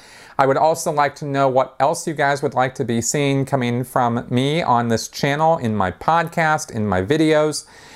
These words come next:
I will be starting the, um, series on Scientology tech and breaking all that stuff down before too long here,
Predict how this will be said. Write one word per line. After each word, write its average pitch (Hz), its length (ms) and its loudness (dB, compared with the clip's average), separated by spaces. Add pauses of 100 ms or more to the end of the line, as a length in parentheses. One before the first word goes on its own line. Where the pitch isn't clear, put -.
(240)
I 127 100 4
will 165 220 4
be 160 120 2
starting 160 680 0
the, 123 440 2
um, 107 500 0
series 151 640 2
on 113 240 2
Scientology 123 1000 0
tech - 460 -4 (400)
and 110 140 2
breaking 123 340 2
all 113 140 2
that 120 180 0
stuff - 280 -2
down 135 340 0
before 120 320 0
too 156 240 -2
long 147 320 2
here, 156 400 0